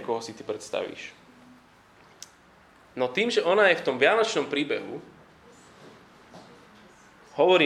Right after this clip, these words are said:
nám, že sme to aj my. Ak je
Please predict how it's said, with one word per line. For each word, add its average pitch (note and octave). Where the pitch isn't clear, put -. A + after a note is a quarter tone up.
nám, C3+
že A#2+
sme D3
to -
aj D#3+
my. G3
Ak C#3+
je D#3+